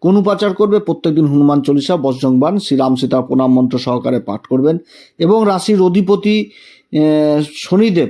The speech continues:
পূর্বা ভাদ্রপদে রয়েছে, অতএব প্রত্যেকদিন, আহ, ভোলে বাবার উপাসনা করবেন অন্তত একান্ন বার। আহ, হনুমান চ-, আহ, হনুমান বলছি, মহামৃত্যুঞ্জয়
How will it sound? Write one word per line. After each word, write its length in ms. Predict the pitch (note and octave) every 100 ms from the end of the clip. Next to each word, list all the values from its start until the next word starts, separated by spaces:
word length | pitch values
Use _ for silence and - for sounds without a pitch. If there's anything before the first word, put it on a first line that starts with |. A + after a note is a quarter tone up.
| -
পূর্বা 280 | D3+ D#3 F#3
ভাদ্রপদে 580 | D#3+ D#3+ D#3+ E3+ E3+ E3+
রয়েছে, 280 | E3 D#3 F#3
অতএব 240 | E3 E3+
প্রত্যেকদিন, 680 | E3 E3 - F#3 F3+ F3+ F#3 _ _ _ _ _
আহ, 280 | B2+ B2 B2
ভোলে 260 | A#2+ D#3+ G3
বাবার 280 | F#3+ F#3 E3+
উপাসনা 420 | D#3+ D#3+ E3 D#3+
করবেন 340 | D#3+ D3 D#3
অন্তত 340 | D3 C#3+ D3+ D3+
একান্ন 420 | C#3+ D3 D3+ D3
বার। 200 | C#3+ C3+
আহ, 800 | - _ _ _ - A#2+ A#2+ A#2
হনুমান 520 | A#2+ D3+ D#3+ D#3+ D#3
চ-, 120 | D3
আহ, 400 | D3+ C#3 C#3 B2+
হনুমান 520 | A#2 C3 A#2+ A#2+ A#2
বলছি, 460 | A2 A2 D#3 C#3+ A#2
মহামৃত্যুঞ্জয় 920 | A2+ C#3+ E3+ E3 D#3+ E3 D#3 D#3+